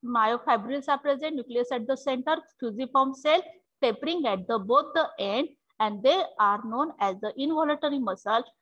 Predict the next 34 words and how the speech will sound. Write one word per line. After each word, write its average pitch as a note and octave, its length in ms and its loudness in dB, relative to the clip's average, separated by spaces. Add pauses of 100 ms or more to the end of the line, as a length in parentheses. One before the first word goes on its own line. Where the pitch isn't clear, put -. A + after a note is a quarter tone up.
(120)
They A#3+ 160 4
perform G#3 560 -2
the G#3+ 140 -2
peristaltic C4 680 -2
movement G#3+ 460 -4
of G3+ 140 -2 (120)
our, G#3 300 4 (520)
uh, G3+ 560 2 (200)
s-, A#3+ 140 -8
mouth, A#3+ 460 2 (180)
of A3+ 220 4 (200)
our A#3 240 2
digestive A3+ 500 -2
system E4+ 500 -6
in A3+ 120 -8
stomach, B3+ 440 4 (340)
as A3 120 2
well A3+ 160 2
as A3+ 180 2
palpitation B3 580 -2
of B3+ 240 2
heart. C4 280 6 (360)
That B3+ 280 4 (120)
are, A3 240 4 (300)
we C#4+ 220 -6
cannot B3+ 480 0
control, A3+ 440 -2
these D#4 200 -6 (100)
actions G#3+ 520 -2 (120)
are A#3 140 6
known A3 340 -4
as G3+ 120 -4 (100)
the C4 160 6 (360)
involuntary C4 800 0